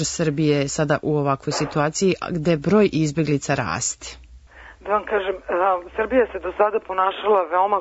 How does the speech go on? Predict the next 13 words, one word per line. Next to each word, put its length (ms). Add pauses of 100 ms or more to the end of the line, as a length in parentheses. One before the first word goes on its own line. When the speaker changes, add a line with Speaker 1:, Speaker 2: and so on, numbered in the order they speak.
Speaker 2:
humano 300
prema 280
izbeglicama. 540
Videli 380
smo 100
već 180 (260)
četrnaest 400
meseci 540 (420)
od 220
kad 120
je 80
povećan 480
priliv 340